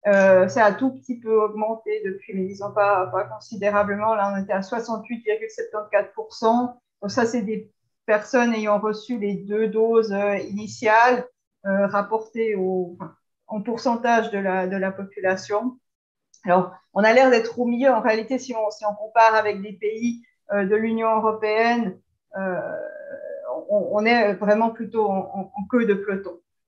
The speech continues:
Et en matière, euh, de vaccination des enfants, alors l'attitude a été aussi particulièrement modérée par rapport aux enfants,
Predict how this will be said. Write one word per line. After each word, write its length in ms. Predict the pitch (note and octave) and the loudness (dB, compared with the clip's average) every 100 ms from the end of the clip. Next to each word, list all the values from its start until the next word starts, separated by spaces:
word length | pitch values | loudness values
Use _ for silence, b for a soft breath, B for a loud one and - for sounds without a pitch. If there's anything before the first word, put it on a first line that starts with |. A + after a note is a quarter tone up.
| - | 0
Et 80 | |
en 80 | G#3 | 2
matière, 720 | G#3 A3 A3+ B3+ B3+ A#3+ - - A3 | 4 2 4 4 6 6 2 -6 -6
euh, 120 | G3+ | -2
de 100 | G#3 | 2
vaccination 640 | A3 A3+ - A3+ A3+ A#3+ A3 | 2 2 0 -4 -4 -4 -6
des 240 | G3+ G3 | -2 0
enfants, 680 | A3+ A#3 - A3+ B3 C4+ C4 _ _ | 2 0 -2 -2 0 -2 -6 _ _
alors 160 | G3+ G#3+ | 2 2
l'attitude 420 | A3 B3+ - B3 | 2 -2 -8 -6
a 80 | G#3+ | -6
été 260 | G3+ F#3+ | -6 -12
aussi 300 | A3+ A3+ F#3+ | -12 -16 -8
particulièrement 800 | G#3+ A#3 A#3 C4 C4 A#3+ B3+ A3+ | 0 0 0 -6 0 2 2 0
modérée 500 | A3 A3+ A#3 A#3 A#3+ | -2 -2 0 0 -2
par 140 | A3+ G3+ | 0 0
rapport 280 | G3+ G#3+ G#3+ | -2 -4 -8
aux 160 | G3+ G#3 | -4 -4
enfants, 460 | G#3+ - A3 C4+ | -4 -6 -8 -8